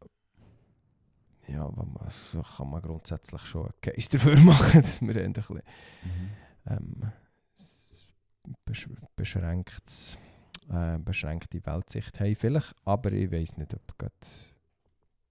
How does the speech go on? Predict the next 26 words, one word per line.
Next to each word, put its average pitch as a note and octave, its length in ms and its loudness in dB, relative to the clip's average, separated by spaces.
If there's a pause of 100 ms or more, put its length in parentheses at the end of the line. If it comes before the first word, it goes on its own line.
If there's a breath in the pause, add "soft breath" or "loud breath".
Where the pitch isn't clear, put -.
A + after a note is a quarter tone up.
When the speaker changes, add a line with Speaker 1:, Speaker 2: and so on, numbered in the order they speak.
(560)
Speaker 1:
die E2 80 -12
meisten D#2 480 -8 (400)
Leute F#2 200 -6 (100)
nicht F2+ 160 -12
eine - 60 -12
beschränkte - 520 -10
Weltsicht. - 420 -16
Speaker 2:
Ja. E2+ 220 -10
Speaker 1:
Von - 120 -16
dem D2 100 -8
her. - 80 -14 (380 loud breath)
Ähm, C#3+ 340 8 (380)
Frauenfrage, D#3 800 8
wir C#3 80 4
haben C#3 120 2
schon C3 160 2
mehr C3+ 180 2
darüber C#3 240 2
geredet. - 560 -2
Äh, A2+ 480 2
man G#2+ 260 -2
kann G#2+ 360 4 (180)
da G#2+ 200 2
verschiedene A#2 440 -2 (240)
Auslegungen A2+ 640 -2
haben A#2 240 4